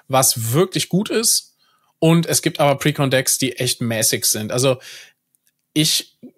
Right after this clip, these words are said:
krieg gefühlt bei uns schon immer mit, dass ein paar Leute einfach, also gerade w-,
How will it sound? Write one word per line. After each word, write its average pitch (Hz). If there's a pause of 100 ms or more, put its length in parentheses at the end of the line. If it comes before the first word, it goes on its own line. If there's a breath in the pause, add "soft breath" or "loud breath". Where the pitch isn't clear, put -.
(300)
krieg 175
gefühlt 180
bei 147
uns 147
schon 147
immer 143
mit, 135
dass 123
ein 120
paar 139
Leute 143
einfach, 131 (300 loud breath)
also 131
gerade 156
w-, 127